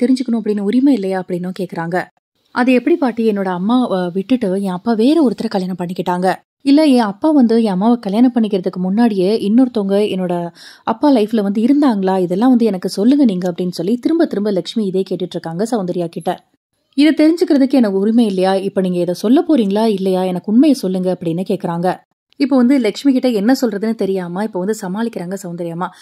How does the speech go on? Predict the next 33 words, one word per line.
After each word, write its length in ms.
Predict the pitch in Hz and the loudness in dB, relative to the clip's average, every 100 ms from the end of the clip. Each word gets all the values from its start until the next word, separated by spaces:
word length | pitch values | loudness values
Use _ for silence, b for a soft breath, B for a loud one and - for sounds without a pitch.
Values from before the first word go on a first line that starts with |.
| B B | B B
"எனக்கு 340 | 175 180 254 247 | -4 0 0 0
வந்து 180 | 214 | -2
ஒரு 100 | 233 | -2
முக்கியமான 580 | 196 196 - 294 214 233 | -4 -4 0 2 2 -2
வேலை 240 | 196 185 180 | -2 -2 -4
இருக்கு, 200 | 175 185 | -6 -6
அதை 140 | 175 | -4
போய் 160 | 233 247 | -2 -2
முடிச்சிட்டு 400 | 208 269 285 247 | 0 -2 -2 -6
வந்து 220 | 196 214 | -6 -6
நீ 120 | 214 196 | -6 -6
கேக்குற 240 | 208 226 | -6 -6
கேள்வி 360 | 220 196 196 190 | -6 -6 -4 -4
எல்லாத்துக்கும் 380 | 202 233 240 220 | -4 -6 -6 -6
நான் 80 | |
பதில் 220 | 185 196 247 | -4 -4 -4
சொல்றேன்" 340 | 208 175 175 | -4 -8 -10
அப்படின்னு 220 | 180 175 180 | -12 -12 -10
சொல்றாங்க. 420 | 170 165 165 180 - _ _ | -10 -10 -8 -8 -10 _ _
"இங்க 160 | 240 240 | -2 0
பாருங்க 280 | 254 277 285 | 0 0 0
பாட்டி, 300 | 214 202 220 | -2 -4 -4
என்கிட்ட 220 | 190 214 | -4 -4
இருந்து 180 | 220 226 | -4 -4
நீங்க 120 | 190 185 | -4 -6
தப்பிக்கலாம் 420 | 185 269 247 226 | -2 -2 0 -2
அப்படின்னு 200 | 185 196 | -4 -6
மட்டும் 220 | 185 202 | -6 -6
நினைக்காதீங்க. 420 | 196 185 196 180 | -8 -6 -8 -4
இப்ப 200 | 190 185 | -4 -4
நீங்களா 320 | 185 214 226 240 | -4 -4 -2 -2
உண்மையை 280 | 202 233 226 | 0 -2 -2
சொல்றீங்களா 380 | 185 175 170 | -6 -6 -4